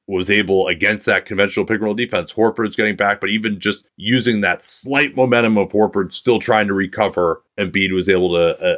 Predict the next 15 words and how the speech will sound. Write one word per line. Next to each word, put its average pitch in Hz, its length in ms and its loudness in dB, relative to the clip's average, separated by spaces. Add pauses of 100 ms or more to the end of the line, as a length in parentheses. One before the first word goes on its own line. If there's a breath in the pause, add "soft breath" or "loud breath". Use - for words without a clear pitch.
attack 98 440 -2
and 87 100 -10
draw 82 220 -2
foul. 82 480 0 (100)
Then 214 380 2
there 208 240 4
was 180 720 2 (400 loud breath)
the 110 180 -2
Tatum 147 440 -2
push-off 127 600 0
play. 95 220 0
I'll 92 120 2
set 143 300 -2
up, 135 260 2
uh, 95 160 -2